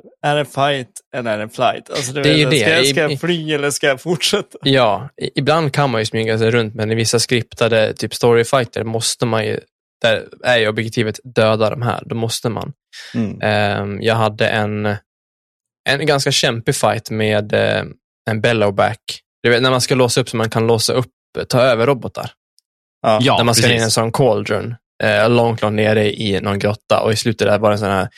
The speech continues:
Speaker 2: som sprutar eld.
Speaker 1: Ja, just det.
Speaker 2: Och inte på det så kommer det massa Watchers och det är en ganska tight arena och den här, han, han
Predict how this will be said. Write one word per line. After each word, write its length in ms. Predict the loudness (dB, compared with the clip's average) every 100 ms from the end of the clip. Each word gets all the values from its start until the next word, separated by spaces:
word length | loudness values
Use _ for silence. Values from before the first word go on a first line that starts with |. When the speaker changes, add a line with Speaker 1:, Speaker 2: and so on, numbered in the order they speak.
| -16
Speaker 2:
som 140 | -10
sprutar 380 | -6 -2 0 0
eld. 400 | 0 0 -4 -10 -12 -18 -20 -16
Speaker 1:
Ja, 120 | -8
just 240 | -2 2 2
det. 60 |
Speaker 2:
Och 180 | 2 0 -2
inte 280 | -4 -4 -2
på 140 | 0
det 280 | 2 2 0
så 120 | -4
kommer 220 | -2 0
det 60 | 0
massa 240 | 0 -2
Watchers 640 | 0 0 0 0 0 -2
och 100 | -2
det 80 | 0
är 60 | 0
en 80 | 0
ganska 240 | -2 -4 -6 0
tight 260 | 0 0
arena 540 | -2 0 0 2 2 2
och 260 | 2 2
den 140 | 0 -2
här, 100 | 0
han, 360 | 0 0 -2 0
han 180 | 0